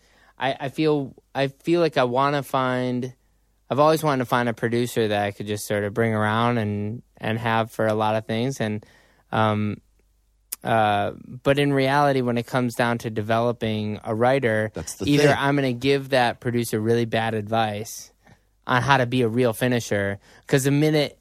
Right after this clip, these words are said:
Speaker 1: I start talking to him, I'm gonna be talking about how top line works.
Speaker 2: Yeah, yeah.
Speaker 1: And I wa-, and I won't be able to give, like,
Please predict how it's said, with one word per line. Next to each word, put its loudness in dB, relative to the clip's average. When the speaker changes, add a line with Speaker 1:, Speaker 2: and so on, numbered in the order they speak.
Speaker 1:
I -2
start 0
talking 2
to 0
him, 0
I'm -4
gonna 0
be 0
talking 0
about 0
how -2
top -2
line -6
works. -16
Speaker 2:
Yeah, -2
yeah. -2
Speaker 1:
And 2
I 4
wa-, 2
and 0
I 2
won't -2
be -2
able -4
to -4
give, -4
like, -6